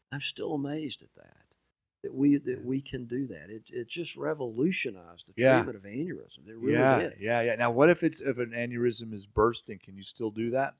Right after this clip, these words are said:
Speaker 1: You can. And there are a number of studies to show that if you treat a ruptured aneurysm with endovascular techniques, if you,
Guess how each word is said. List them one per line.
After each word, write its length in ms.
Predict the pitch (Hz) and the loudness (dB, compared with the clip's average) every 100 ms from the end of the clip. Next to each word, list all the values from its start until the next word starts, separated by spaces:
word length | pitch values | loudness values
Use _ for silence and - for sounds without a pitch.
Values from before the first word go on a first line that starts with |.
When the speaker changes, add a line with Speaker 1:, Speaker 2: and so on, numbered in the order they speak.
| _ _ - | _ _ -20
Speaker 1:
You 80 | |
can. 380 | - 147 147 76 - _ _ _ _ - | -4 0 0 -4 -12 _ _ _ _ -12
And 120 | 123 | -4
there 220 | 123 123 | 0 0
are 40 | 113 | 0
a 40 | |
number 380 | 113 123 139 143 | 0 0 2 -2
of 60 | |
studies 360 | - 147 143 127 | -2 -2 0 -2
to 100 | 113 | -6
show 480 | - 143 147 139 117 | -8 -6 -2 -2 -2
that 200 | 113 110 | -4 -4
if 220 | 120 117 | -6 -6
you 120 | 131 | -12
treat 460 | 117 - 143 139 135 110 | -12 -10 -6 -4 -6 -10
a 80 | 107 | -14
ruptured 600 | 104 117 143 - 160 147 | -4 2 2 0 -6 -6
aneurysm 680 | 147 147 143 127 120 120 117 | -4 -4 -2 -2 -2 -4 -10
with 140 | 107 | -8
endovascular 680 | 123 123 120 127 123 139 117 | -6 -4 -6 -6 -8 -8 -8
techniques, 540 | 127 123 120 98 - | -10 -8 -8 -10 -8
if 200 | 135 120 | -12 -10
you, 160 | 139 | -8